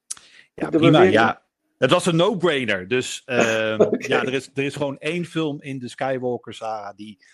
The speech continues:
Speaker 1: ehm, ja, die, die gewoon niet, die eigenlijk alle spelregels overboord heeft gegooid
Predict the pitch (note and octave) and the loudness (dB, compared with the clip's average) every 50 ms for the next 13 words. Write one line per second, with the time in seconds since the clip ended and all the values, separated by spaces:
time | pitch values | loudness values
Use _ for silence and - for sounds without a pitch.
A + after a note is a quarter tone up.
0 | _ _ _ _ _ _ - F#2 F#2 F#2 F#2 F#2 F2+ F#2 F2+ F#2 F2+ F2+ - _ | _ _ _ _ _ _ -8 -6 -4 -4 -2 -4 -4 -6 -8 -10 -12 -14 -18 _
1 | _ _ _ _ _ - G#2+ G2 F#2+ G2 F#2+ G2 A2+ A2 G#2 - - - A#2+ A#2 | _ _ _ _ _ -16 -14 -12 -10 -10 -10 -8 -8 -8 -8 -10 -8 -8 -6 -6
2 | A#2+ A2+ G#2+ A2 A2 A2+ A2 A2 A2+ B2+ C3+ C#3 C3 - - - _ _ _ _ | -6 -4 -2 -2 0 0 -2 -2 -2 -2 -2 -2 -4 -6 -12 -20 _ _ _ _
3 | _ _ _ _ _ _ _ _ _ _ _ _ _ _ _ _ _ _ _ _ | _ _ _ _ _ _ _ _ _ _ _ _ _ _ _ _ _ _ _ _
4 | _ _ _ A#2+ A#2 B2 A#2+ F#2 - B2 B2+ C3+ B2+ - - C3+ C3+ A#2+ B2 B2 | _ _ _ -2 -2 -2 -2 -4 -6 -6 -6 -6 -6 -4 -2 0 0 2 2 0
5 | B2 B2 B2+ C3+ A#2 B2 A2+ - F2+ F2 A2 A2+ A#2+ A#2 A#2+ A#2 A2 G#2+ - - | -2 -4 -6 -4 -4 -4 -4 -6 -8 -4 -2 -2 -2 0 -2 -2 -4 -4 -6 -10
6 | - - - G2+ G2 G2 G2+ F#2 - - _ | -18 -14 -10 -6 -6 -4 -6 -6 -10 -16 _